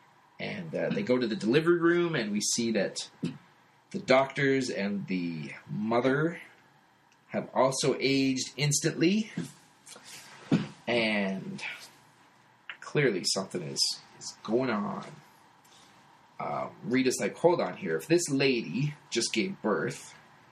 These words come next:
to a son named Gregory, and everyone in the room is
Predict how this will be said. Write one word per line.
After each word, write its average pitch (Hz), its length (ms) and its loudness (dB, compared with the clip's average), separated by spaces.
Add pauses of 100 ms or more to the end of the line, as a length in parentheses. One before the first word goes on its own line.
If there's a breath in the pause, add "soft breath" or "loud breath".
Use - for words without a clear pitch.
(180)
to - 120 -2
a 101 40 2 (140)
son 120 200 2
named 98 300 -2
Gregory, 92 920 0
and 101 100 -4
everyone 151 320 2
in 131 80 -2
the 120 80 0
room 113 180 2
is 90 160 -8